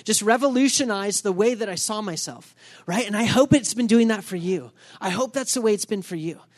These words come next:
'cause it's revolutionized. My words, where my words go, has revolutionized my destiny and where I'm headed. Your body will always follow where your words are. Okay? Your body will follow where your words are.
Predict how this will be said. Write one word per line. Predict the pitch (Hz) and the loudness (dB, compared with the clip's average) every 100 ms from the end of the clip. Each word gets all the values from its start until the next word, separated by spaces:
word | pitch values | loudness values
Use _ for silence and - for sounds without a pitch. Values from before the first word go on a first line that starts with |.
| - | -16
'cause | - 185 | -10 -6
it's | 175 | -2
revolutionized. | 196 262 285 269 277 - 254 190 180 | 2 4 6 6 6 6 2 0 0
My | 220 214 | 0 0
words, | 202 233 320 381 - - - | 2 2 2 -2 -8 -10 -8
where | 196 262 | 2 4
my | 302 262 | 4 0
words | 208 233 277 220 | 0 0 -2 -4
go, | 226 220 - | -2 0 -2
has | 220 214 | -4 -6
revolutionized | 190 214 247 285 254 262 254 208 185 190 - - | 0 2 4 2 2 2 0 -4 -4 -8 -10 -12
my | - 175 | -6 -6
destiny | 170 202 180 - 233 285 | -4 -6 -6 -6 -4 -4
and | 196 190 | 0 0
where | 190 | 0
I'm | |
headed. | 170 175 135 131 _ _ _ _ _ _ _ _ _ _ | -2 -8 -10 -16 _ _ _ _ _ _ _ _ _ _
Your | 185 294 | 2 2
body | 220 208 247 302 | 4 4 4 2
will | 269 | 2
always | 202 220 240 - | 4 2 2 -2
follow | 226 220 | 2 4
where | 202 202 | 4 2
your | 185 | 2
words | 180 180 160 | 2 2 0
are. | 123 117 _ _ _ _ _ _ _ _ _ _ _ _ - | -8 -10 _ _ _ _ _ _ _ _ _ _ _ _ -8
Okay? | 175 185 185 | -2 -2 2
Your | 220 | 4
body | 190 233 302 | 6 6 6
will | 247 | 6
follow | 202 240 240 247 | 4 2 4 6
where | 233 | 6
your | 226 208 | 4 2
words | 156 147 | 0 -2
are. | 135 | -10